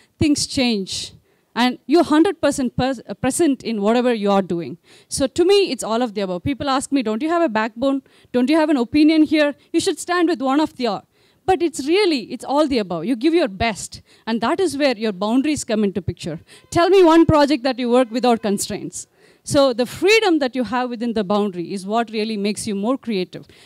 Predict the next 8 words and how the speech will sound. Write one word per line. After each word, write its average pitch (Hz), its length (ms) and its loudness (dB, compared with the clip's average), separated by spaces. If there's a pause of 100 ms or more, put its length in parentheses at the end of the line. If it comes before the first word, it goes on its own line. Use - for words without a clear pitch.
made 269 260 2
me 339 220 8
more 262 380 6 (200)
rational, 202 560 -4 (280)
made 247 180 -2
me 254 120 0
more 240 180 2
logical, 202 600 2